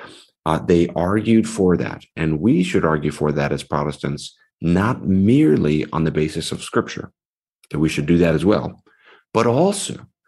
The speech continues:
we should engage in church history. And I think a, a truly open-minded,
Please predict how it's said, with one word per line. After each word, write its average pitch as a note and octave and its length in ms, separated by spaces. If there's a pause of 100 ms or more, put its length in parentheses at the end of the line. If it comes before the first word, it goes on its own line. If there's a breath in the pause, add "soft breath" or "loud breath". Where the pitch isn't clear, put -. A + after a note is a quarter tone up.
(140)
we F#2+ 80
should G2+ 240
engage F2 480
in F2+ 80
church F2 280
history. - 440 (100)
And E2 100
I E2+ 60
think F2 320 (480 loud breath)
a, E2 220 (180)
a D#2+ 60
truly A2 880 (240 soft breath)
open-minded, G2+ 1040